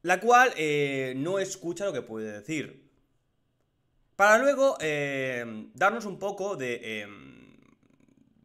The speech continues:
world building, por así decirlo. Vemos a los tres grandes, ¿no? Y vemos la posición. Lemillion es el fucking number one. Estoy muy conflictivo con esto.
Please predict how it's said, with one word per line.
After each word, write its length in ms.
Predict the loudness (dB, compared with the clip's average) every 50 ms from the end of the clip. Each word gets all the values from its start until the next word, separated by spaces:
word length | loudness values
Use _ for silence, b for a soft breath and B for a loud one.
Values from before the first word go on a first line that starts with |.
| _ _ -20
world 500 | -16 -10 -6 -4 -2 -2 -2 -2 -4 -4
building, 520 | -6 -6 -6 -6 -6 -6 -6 -8 -8 -6
por 120 | -6 -6 -4
así 120 | -4 -6
decirlo. 360 | -6 -6 -2 -2 -2 -2 -2 B B B B
Vemos 220 | -2 -2 -2 -2
a 60 | -2 -4
los 120 | -4 -4
tres 200 | -6 -8 -8 -4
grandes, 400 | -4 -4 -4 -4 -6 -8 -8 -8
¿no? 260 | -10 -10 -10 -12 -14 b b b b
Y 100 | 2 2
vemos 200 | 2 2 2 0
la 120 | -2 -4
posición. 600 | -4 -8 -8 -8 -8 -6 -6 -6 -6 -8 -12 -18 _ _ _ _ _ _ _ _ _
Lemillion 1300 | -8 -4 -2 0 2 4 4 6 4 4 4 4 4 6 8 8 10 10 8 8 6 6 4 0 -2 -8 0 2
es 220 | 4 6 6 6
el 180 | 6 4 2 0
fucking 580 | -2 -2 0 2 2 2 2 0 2 2 4
number 440 | 4 4 4 4 8 10 10 10 10
one. 640 | 8 8 10 12 12 12 12 10 8 2 -4 -8 -14 -20 _ _ _ _ _ _ _ _ _ _ _ _ _ _ _ _ _ _ _ _ _ _ _ _ _ _ _ _ _ _ _ _ _ _ _ _
Estoy 880 | 2 2 2 2 2 -4 -4 0 2 4 4 4 4 2 0 -4 -10 -14 -16 _ _ -8
muy 600 | 0 2 4 6 8 8 6 6 4 -2 -10 -16 -20 -20 _ _ _ _ _ _ _ _ _ _ _ _ _ _
conflictivo 920 | _ 2 4 4 4 4 2 2 2 2 0 -2 0 0 4 4 4 4 4
con 120 | 4 4
esto. 540 | 4 4 4 2 -2 -8 -10 -10 -10 -14 -20